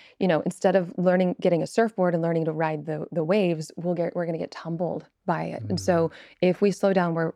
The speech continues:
Speaker 1: uh, most of us are afraid of what we'd be confronted with.
Speaker 2: Right.
Speaker 1: And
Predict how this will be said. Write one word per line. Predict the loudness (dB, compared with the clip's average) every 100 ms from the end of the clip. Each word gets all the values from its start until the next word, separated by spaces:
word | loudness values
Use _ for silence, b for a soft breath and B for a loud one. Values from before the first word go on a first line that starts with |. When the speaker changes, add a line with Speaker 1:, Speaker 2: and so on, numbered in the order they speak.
| -4
Speaker 1:
uh, | -2
most | 2 2 2 0
of | 0
us | 0
are | -2
afraid | -4 0 2
of | 2 0 -4
what | -2
we'd | 0 0
be | -2
confronted | -6 -8 -2 0 0 -2
with. | -6 -8 -10 _ b b b b b
Speaker 2:
Right. | -14 -12 -12 -6 0
Speaker 1:
And | 2 2 0 -4